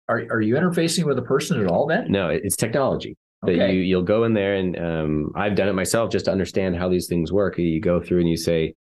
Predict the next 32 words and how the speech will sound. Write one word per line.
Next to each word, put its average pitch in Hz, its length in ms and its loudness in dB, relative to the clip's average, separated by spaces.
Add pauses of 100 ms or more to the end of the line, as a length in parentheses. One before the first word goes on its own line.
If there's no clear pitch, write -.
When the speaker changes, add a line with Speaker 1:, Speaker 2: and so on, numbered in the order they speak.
(160)
Speaker 2:
um, 76 480 -2
you 82 100 0
know, 76 60 0
"I'm 76 160 0
this 98 240 0
age, 92 500 0 (300)
this 95 180 0
is 95 60 -4
my 87 180 0
income, 85 720 -2 (340)
this 92 160 2
is 90 140 2
what 87 160 0
I 87 60 2
wanna 87 280 0
be 87 160 0
in 85 60 2
the 82 80 0
future." 85 680 -2 (320)
And 78 380 -2
it, 76 120 -4
it 80 160 -6 (680)
pushes 95 280 0
out, 92 360 -2
"This 87 140 0
is 90 60 -2
what 90 140 2
you 95 60 -2
should 110 120 -2
invest - 280 -2
in." - 180 -8
Speaker 1:
Right. 92 220 -4